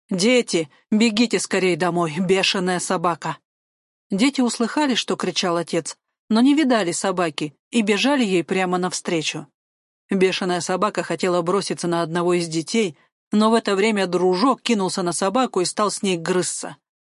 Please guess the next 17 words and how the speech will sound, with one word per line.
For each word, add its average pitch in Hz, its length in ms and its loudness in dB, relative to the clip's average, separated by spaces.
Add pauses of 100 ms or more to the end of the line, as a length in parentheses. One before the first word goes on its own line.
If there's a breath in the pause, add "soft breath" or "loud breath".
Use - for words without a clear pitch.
(220)
Дети 226 260 0
убежали, 208 640 0 (500)
но 220 100 0
когда 214 320 0
Дружок 202 360 0
вернулся 185 500 -2
в 170 80 -6
дом, 240 280 2 (220 soft breath)
он 254 180 4
визжал, 233 520 2
и 190 40 0
на 185 100 -2
шее 247 300 2
у 190 80 0
него 185 240 0
была 175 260 0
кровь. 151 420 -10